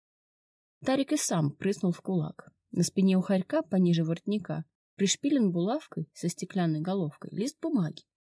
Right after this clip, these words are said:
а на нем большими корявыми буквами выведено жирно-черным плотницким карандашом:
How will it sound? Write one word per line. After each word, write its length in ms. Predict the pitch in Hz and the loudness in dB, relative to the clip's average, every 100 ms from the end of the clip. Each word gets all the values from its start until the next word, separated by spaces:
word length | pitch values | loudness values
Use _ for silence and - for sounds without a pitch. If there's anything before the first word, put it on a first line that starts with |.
| _ _ _ _ - | _ _ _ _ -2
а 100 | 180 | 2
на 140 | 165 | 4
нем 280 | 160 226 175 | 4 4 2
большими 540 | 156 151 - 240 202 | 0 -2 -2 2 2
корявыми 520 | 147 151 208 254 262 | 0 0 0 0 0
буквами 580 | 247 247 220 - 143 143 _ | 0 -4 -6 -2 -2 -4 _
выведено 540 | 165 185 208 185 165 160 | 0 2 2 0 0 0
жирно-черным 960 | 208 285 277 269 - 180 180 175 170 - _ | -2 -2 -4 -4 -4 -4 -2 -2 -4 -10 _
плотницким 640 | - 147 143 151 - 160 151 | -6 -4 -2 -4 -4 -6 -4
карандашом: 720 | 156 147 147 151 - 139 143 | -2 -2 -2 -4 -4 -6 -8